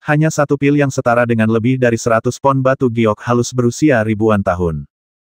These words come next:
Bahkan tidak mungkin untuk mengatakan berapa banyak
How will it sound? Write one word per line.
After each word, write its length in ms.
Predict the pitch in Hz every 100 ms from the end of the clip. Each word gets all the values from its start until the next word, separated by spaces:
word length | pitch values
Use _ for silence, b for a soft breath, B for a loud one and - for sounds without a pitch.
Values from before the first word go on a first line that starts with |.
| _
Bahkan 400 | 147 143 139 170
tidak 240 | 170 139
mungkin 320 | 127 127 147 151
untuk 240 | 139 135
mengatakan 480 | 123 113 113 110 127
berapa 320 | 120 110 110
banyak 320 | 104 117 123